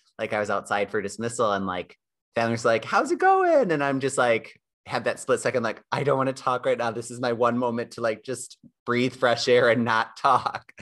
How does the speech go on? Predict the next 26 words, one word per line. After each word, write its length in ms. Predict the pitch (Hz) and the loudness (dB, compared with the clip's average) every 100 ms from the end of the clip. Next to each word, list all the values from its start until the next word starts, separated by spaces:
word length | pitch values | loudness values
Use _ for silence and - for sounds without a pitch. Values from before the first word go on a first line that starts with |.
| - 247 - 175 | -14 -14 -16 -8
And 120 | 131 | 0
I 60 | 131 | 0
was 120 | 123 | 2
like, 300 | 127 127 - | 0 0 -4
"Good," 420 | - 415 415 392 | -8 -4 -4 -4
you 80 | 156 | -2
know, 80 | 143 | 2
like, 240 | 127 120 | 2 0
but 160 | 127 101 113 | -6 -8 -4
realizing, 560 | 135 135 123 117 113 | -2 0 0 -4 -8
like, 340 | 101 98 95 _ | -6 -6 -8 _
oh, 220 | - 151 120 | 2 4 4
after 340 | 104 - 113 | 0 -2 -2
having 300 | 110 107 104 | -2 -4 -6
that 200 | 98 - _ _ _ _ - | -8 -8 _ _ _ _ -2
positive 420 | 101 95 107 101 | 0 0 0 -2
interaction, 420 | 98 98 101 101 | -2 -4 -4 -10
like, 140 | 85 | -6
I 80 | 90 | -2
felt 240 | 113 165 120 | 0 0 0
better 240 | 101 92 | -2 -2
and 100 | 95 | -4
it 20 | |
was 140 | 104 - | -6 -2
just 300 | 131 131 - | -2 -2 0
fine. 540 | 135 120 101 98 | 2 2 -2 -4